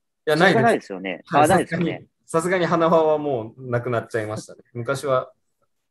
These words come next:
Speaker 1: まあ、それなりにあったと思うんですけど、十五、六年ぐらい前はちょこちょこ見てたかなっていう感じだったんですけど。
Speaker 2: あー。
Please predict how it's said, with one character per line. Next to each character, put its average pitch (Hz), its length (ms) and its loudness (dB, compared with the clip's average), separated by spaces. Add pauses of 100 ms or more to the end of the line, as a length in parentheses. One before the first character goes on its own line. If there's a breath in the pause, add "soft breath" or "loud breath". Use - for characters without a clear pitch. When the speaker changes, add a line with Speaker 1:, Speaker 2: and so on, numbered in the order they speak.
Speaker 1:
ま 117 60 -12
あ、 - 20 -10
そ 123 120 -6
れ 120 80 -6
な 117 120 -4
り 117 120 -6
に 117 100 -6
あ 110 60 -8
っ 110 100 -12
た 101 100 -10
と 95 80 -10
思 95 100 -10
う - 20 -12
ん - 20 -12
で 95 40 -18
す - 60 -20
け 98 80 -14
ど、 95 60 -18
十 117 340 -8
五、 120 100 -2
六 120 200 -4
年 139 160 -2
ぐ 156 80 0
ら 170 140 4
い 131 220 -8
前 156 280 -2
は 214 400 2 (120)
ち - 80 -16
ょ 175 60 -8
こ 220 120 0
ち 220 100 -2
ょ 262 60 -2
こ 147 380 -4
見 135 120 -12
て 127 120 -6
た 120 100 -2
か 120 140 -2
な 139 160 0
っ 143 100 -8
て 113 80 -6
い 110 40 -4
う 107 40 -8
感 101 160 -8
じ 104 80 -14
だ 101 100 -6
っ - 60 -14
た 87 80 -18
ん 85 40 -14
で - 40 -18
す - 60 -20
け 113 60 -6
ど。 117 420 2
Speaker 2:
あ - 20 -6
ー。 - 40 -14